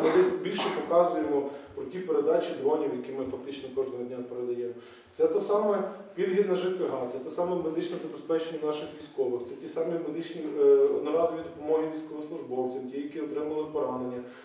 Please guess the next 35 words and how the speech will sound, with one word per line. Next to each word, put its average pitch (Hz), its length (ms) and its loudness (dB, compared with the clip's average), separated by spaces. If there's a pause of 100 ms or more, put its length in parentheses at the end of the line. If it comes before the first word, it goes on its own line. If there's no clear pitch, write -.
(120)
це 139 80 -8
те 147 120 -6
саме 175 300 4
пільгове 175 460 -2
харчування, 151 560 -2
яке 139 220 -2
ми, 143 160 -2 (420)
е, 127 280 2
давали 147 420 4
можливість, 147 460 0 (140)
одна 147 320 2
з - 60 0
небагатьох 147 600 2
громад 143 480 0
не 185 60 -6
тільки - 160 -4
області, 143 360 0
а 135 40 2
й 135 40 -2
України, 143 380 -2
яка - 180 -2
повністю 139 480 -4
забезпечила 131 680 -2 (120)
харчуванням 139 520 -4 (1120)
е, 127 300 -2 (120)
всіх - 340 -6
військовослужбовців. 123 920 -6 (220)
Це 156 80 2
була 180 500 4
моя 165 300 2
принципова 170 580 0
позиція. 151 360 -4 (280)
Ну, 170 80 -8
скажу 202 280 6
відкрито, 180 440 -4